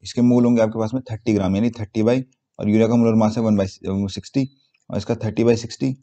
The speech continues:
और प्लस थर्टी by, अ, नाइंटी by वन एटी, है ना, ग्लूकोज का मोलर मास वन एटी। ओके, उसी तरीके से इसके अंदर में अगर हम लोग देखें तो जो इसका मोल फ्रैक्शन है निकल के आएगा नाइंटी by वन एटी upon नाइंटी by वन एटी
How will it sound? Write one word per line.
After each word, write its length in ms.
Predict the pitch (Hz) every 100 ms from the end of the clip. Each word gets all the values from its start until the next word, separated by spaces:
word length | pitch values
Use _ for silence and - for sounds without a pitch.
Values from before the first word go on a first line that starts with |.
| _ _ _
और 120 | 98
प्लस 400 | 92 131 135 - - _ _ _ _ _ _ -
थर्टी 240 | 101 110
by, 100 | 104
अ, 180 | - 104
नाइंटी 340 | 101 104 101
by 160 | 110 123
वन 180 | 110 92
एटी, 200 | 87 80 - _
है 60 | -
ना, 120 | 113
ग्लूकोज 380 | 104 104 107 104
का 100 | 107
मोलर 200 | 104 98
मास 200 | 107 -
वन 160 | 98 90
एटी। 220 | - - _ _ _ _ _ _
ओके, 220 | 98 120 156 156 _ _ -
उसी 160 | 123
तरीके 240 | 123 127 127
से 120 | 139 143
इसके 220 | - 151
अंदर 200 | 135 139
में 100 | 143
अगर 120 | 135
हम 100 | 135
लोग 140 | 131 120
देखें 280 | 113 120 131
तो 520 | _ _ _ - 107
जो 60 |
इसका 180 | 120 123
मोल 200 | 127 127
फ्रैक्शन 280 | 117 113 113
है 60 | 117
निकल 260 | 110 110
के 60 | 110
आएगा 120 | 110
नाइंटी 340 | 110 101 98 110
by 120 | 113
वन 180 | 110 110
एटी 240 | 107 120 - _ _ _ -
upon 320 | 107 110 127
नाइंटी 340 | 120 101 101 107
by 140 | 113
वन 180 | 110 110
एटी 260 | 110 120